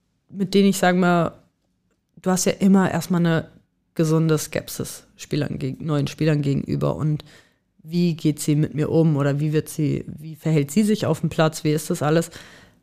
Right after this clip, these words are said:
Aber du wirst irgendwann eingespielter und dieses Vertrauen wächst. Also du hast ja auch nicht zu jedem Menschen sofort ein Vertrauen und das merke ich auf jeden Fall, dass die Spielerinnen mir in der Hinsicht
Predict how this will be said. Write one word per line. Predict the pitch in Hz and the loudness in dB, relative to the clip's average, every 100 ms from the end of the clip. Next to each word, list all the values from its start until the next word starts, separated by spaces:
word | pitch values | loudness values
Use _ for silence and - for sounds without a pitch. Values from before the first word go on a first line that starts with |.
| _ _ | _ _
Aber | 180 170 | 2 4
du | 170 | 4
wirst | 170 180 | 2 0
irgendwann | 196 170 165 | 0 0 0
eingespielter | - 165 170 - 160 151 - | 0 2 0 0 -2 0 -2
und | 151 151 - - - - | -2 -2 -4 -16 -20 -4
dieses | 170 147 | -2 -2
Vertrauen | - 160 - 165 156 | -2 -4 0 0 2
wächst. | 165 - - | 2 0 -2
Also | 151 | 0
du | 156 | 0
hast | 160 - | -2 -2
ja | |
auch | - | -2
nicht | 139 151 | -2 -4
zu | - | 0
jedem | 165 160 | 0 2
Menschen | 160 160 - | 2 0 -2
sofort | 147 143 151 - | -4 -2 -4 -4
ein | 151 | -4
Vertrauen | - 143 - 156 147 139 | -6 -8 -2 0 2 0
und | 147 - - - - _ - | -4 -6 -18 -20 -20 _ -4
das | 165 - | 0 2
merke | 175 170 | 2 0
ich | 160 - | -2 -4
auf | 156 | 2
jeden | 160 160 | 2 2
Fall, | 156 143 | 0 -2
dass | 147 - - _ | -2 -6 -12 _
die | 156 147 143 | -16 -14 -14
Spielerinnen | - - 160 151 151 143 | -10 0 0 2 0 0
mir | 143 | 0
in | 143 | 0
der | 147 165 | 2 6
Hinsicht | 202 185 175 170 - | 6 4 2 0 -8